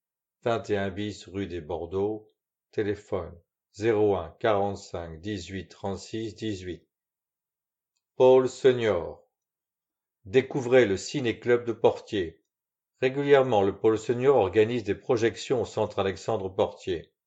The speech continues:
La prochaine séance aura lieu jeudi vingt-trois mai à quatorze heures trente au vingt et un bis rue des Bordeaux, troisième étage, avec L'âge ingrat, un film de mille neuf cent soixante-quatre avec Jean Gabin et Fernandel.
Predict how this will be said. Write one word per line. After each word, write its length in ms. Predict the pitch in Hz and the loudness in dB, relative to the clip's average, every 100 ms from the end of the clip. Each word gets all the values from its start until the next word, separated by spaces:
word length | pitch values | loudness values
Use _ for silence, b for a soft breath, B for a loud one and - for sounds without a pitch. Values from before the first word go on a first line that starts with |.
| _ _ _ _ | _ _ _ _
La 120 | 101 | -12
prochaine 400 | 95 117 107 120 | -4 -2 0 -2
séance 480 | 98 - 117 120 - | -2 0 0 0 0
aura 180 | 90 95 | -2 -2
lieu 240 | 95 101 | -2 -4
jeudi 300 | 90 98 92 | -4 -6 -4
vingt-trois 420 | 101 101 - 104 104 | -2 -4 -4 -4 -2
mai 200 | 110 104 | 0 -2
à 80 | |
quatorze 440 | 90 92 - 87 95 | -2 -8 -4 -4 -4
heures 120 | 92 | -6
trente 380 | - 110 110 - _ _ _ _ _ _ - | -4 -4 -4 -10 _ _ _ _ _ _ -10
au 100 | 92 | -2
vingt 300 | 113 107 107 | -2 0 -2
et 60 | |
un 160 | 101 95 | -2 -4
bis 280 | 101 101 - | -6 -8 -6
rue 160 | 104 | -4
des 120 | 98 | -4
Bordeaux, 480 | 92 104 95 90 78 | 0 2 2 -4 -8
troisième 440 | - 104 95 104 101 | -6 -4 -2 -2 -2
étage, 580 | 98 101 101 104 104 _ _ _ _ _ _ _ _ | -2 -2 0 -2 -8 _ _ _ _ _ _ _ _
avec 560 | 104 101 104 104 - _ | -6 -2 0 -2 -8 _
L'âge 340 | 95 123 127 101 | 0 4 4 4
ingrat, 680 | 95 92 85 95 98 - _ _ _ _ _ - | -2 -4 -2 -2 -2 -6 _ _ _ _ _ -8
un 100 | 120 | -6
film 320 | 120 143 131 101 | -4 -4 -6 -4
de 100 | 98 | -6
mille 180 | 113 | -4
neuf 140 | 120 113 | -4 -4
cent 200 | - 101 | -6 -4
soixante-quatre 840 | 98 - 90 82 - 98 98 - | -6 -6 -10 -10 -2 -2 -2 -4
avec 220 | 92 90 85 | -6 -6 -4
Jean 200 | 104 95 | -2 0
Gabin 380 | 98 82 95 | -2 -2 -4
et 40 | 92 | -2
Fernandel. 800 | 101 95 92 90 87 73 - | -4 -4 -6 -4 -4 -6 -12